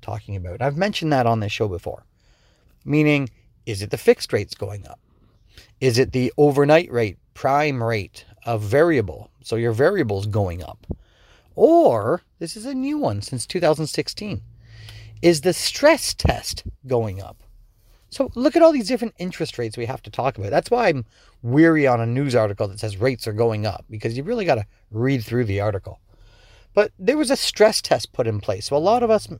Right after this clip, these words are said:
may not know about this, but if you're a first-time home buyer in the last five years, you definitely know about it.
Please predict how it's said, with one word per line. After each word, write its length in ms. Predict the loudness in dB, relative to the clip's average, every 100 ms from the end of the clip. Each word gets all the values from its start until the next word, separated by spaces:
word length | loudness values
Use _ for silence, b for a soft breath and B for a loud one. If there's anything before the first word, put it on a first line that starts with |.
| _
may 220 | -4 0
not 180 | 2 2
know 160 | 2 2
about 240 | 4 2
this, 300 | 2 0 -2 b b b b b b b
but 120 | 4
if 140 | 4 6
you're 120 | 2
a 40 |
first-time 460 | 4 0 4 2 2
home 200 | 0 4
buyer 360 | 4 4 2 -4
in 100 | -10
the 80 | -2
last 320 | 2 2 -2
five 240 | 0 0 0
years, 260 | -4 -4
you 120 | -6 0
definitely 420 | 2 2 0 -6
know 160 | -6
about 260 | -8 -10 -16
it. 120 | -20